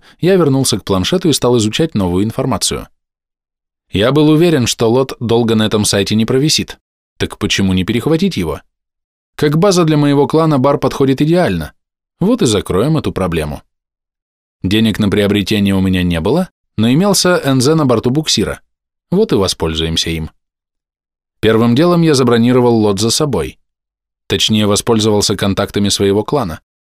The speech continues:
Это чтобы бар не успел перехватить кто другой.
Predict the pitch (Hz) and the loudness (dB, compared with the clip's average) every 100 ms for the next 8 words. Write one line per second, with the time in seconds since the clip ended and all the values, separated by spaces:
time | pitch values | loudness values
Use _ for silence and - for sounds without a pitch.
0 | - 98 101 - 101 95 90 156 196 175 | -6 -4 -2 -2 0 0 0 0 2 0
1 | - 156 139 123 110 107 160 160 - 87 | 0 0 2 0 0 0 -2 -4 -2 -2
2 | 113 110 78 | 0 0 -4